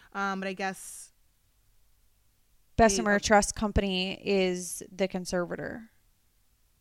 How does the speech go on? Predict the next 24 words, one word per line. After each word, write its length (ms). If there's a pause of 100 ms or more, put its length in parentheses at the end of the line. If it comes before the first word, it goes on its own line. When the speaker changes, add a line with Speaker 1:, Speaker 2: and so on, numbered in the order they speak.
(260)
Speaker 2:
Is 120
that 160
right? 260 (1300)
Speaker 1:
Uh, 60
no, 180
it 160
said 220
objections 760
to 220
order 680
establishing. 960 (1200)
Okay, 320
so 200
Britney 400
Spears' 480
father 600 (200)
is 120
arguing 520
against 800
the 100
con-, 220
the 200
other 240
conservator. 680